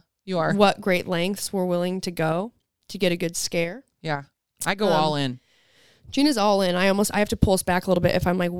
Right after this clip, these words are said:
Speaker 2: concerned about, like, his health.
Speaker 1: <laughs>
Speaker 2: Like a heart attack at such a young
Speaker 1: Him
Speaker 2: age.
Speaker 1: quitting.
Speaker 2: And quitting.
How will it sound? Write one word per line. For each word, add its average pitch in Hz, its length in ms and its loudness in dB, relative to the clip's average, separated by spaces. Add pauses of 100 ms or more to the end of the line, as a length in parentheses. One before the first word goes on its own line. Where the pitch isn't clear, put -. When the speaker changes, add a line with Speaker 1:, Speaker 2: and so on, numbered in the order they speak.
(120)
Speaker 2:
concerned 185 420 2
about, 175 220 -2
like, 185 280 -8 (460)
his 190 260 -6
health. 165 400 -6 (220)
Speaker 1:
<laughs> 180 80 4 (1300)
Speaker 2:
Like 190 100 0
a 180 40 -2
heart 175 220 4
attack 175 360 0 (500)
at - 100 -4
such 190 160 -4
a 190 40 0
young 175 160 4
Speaker 1:
Him 175 100 -2
Speaker 2:
age. 175 60 0
Speaker 1:
quitting. 175 420 0 (840)
Speaker 2:
And 196 200 -6
quitting. 160 500 -8